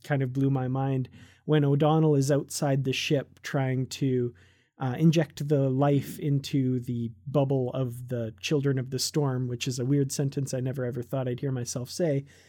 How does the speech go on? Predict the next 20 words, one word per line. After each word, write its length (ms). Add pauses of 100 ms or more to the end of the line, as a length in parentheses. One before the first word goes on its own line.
(320)
Um, 340 (320)
<laughs> 80 (440)
he 180
thinks 480 (300)
to 100
himself 480
that 160
his 180
only 300
solace 880
was 320 (160)
his 200
absolute 440
certainty 500
that 180
once 240
O'Donnell 420
left 220
the 80
ship, 400